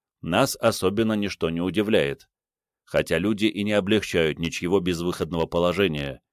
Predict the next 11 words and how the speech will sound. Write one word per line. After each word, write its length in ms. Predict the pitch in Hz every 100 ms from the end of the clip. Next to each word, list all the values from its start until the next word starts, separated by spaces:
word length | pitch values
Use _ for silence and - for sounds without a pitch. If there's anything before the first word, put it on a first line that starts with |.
| _ _ _
и 100 | 87
никого 360 | 90 101 113
не 100 | 151
возвеличивают, 880 | 143 135 123 90 82 90 85 85 85 _ _ _ _
и 100 | -
само 300 | 90 110 117
развлечение 720 | 113 87 101 95 120 110 98
для 180 | 82 85
толпы 520 | 82 80 - 131 123 - _ _ -
продолжается 720 | 98 98 98 101 95 - 90
короткое 720 | 82 87 120 - 107 104